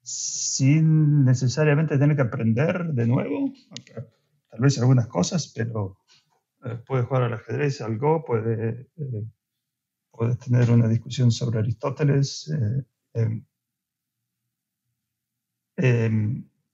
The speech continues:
estamos muy, estamos muy cerca y, y esto es solamente el principio, ¿no? Todavía no sabemos con este tipo de, de metodología cuán lejos se puede ir. Por supuesto que lo que nosotros llamamos inteligencia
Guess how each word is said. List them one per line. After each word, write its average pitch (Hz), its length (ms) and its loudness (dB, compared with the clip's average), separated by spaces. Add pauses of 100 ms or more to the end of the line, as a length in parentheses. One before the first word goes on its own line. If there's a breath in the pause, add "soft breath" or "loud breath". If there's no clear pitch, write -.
(140)
estamos - 800 -8
muy, - 440 -8 (140)
estamos 135 300 2
muy 143 120 4
cerca 190 300 0
y, 139 560 0
y 139 60 4
esto 160 340 -2 (540)
es - 100 -20
solamente 127 380 4
el 104 60 2
principio, 107 540 0
¿no? 127 160 -2
Todavía 123 360 0
no 127 100 8
sabemos 120 800 2 (440)
con 117 220 2
este 135 260 4
tipo 127 500 -2
de, 120 580 -4
de - 360 -6 (120)
metodología 131 1120 0 (1160)
cuán 123 220 6
lejos 123 260 2
se 127 100 -4
puede 123 360 -2
ir. 120 280 2 (1500)
Por 127 120 -6
supuesto 170 420 -2
que 131 80 2
lo 123 140 2
que 123 60 0
nosotros 135 260 0
llamamos 131 340 4
inteligencia 139 1040 -4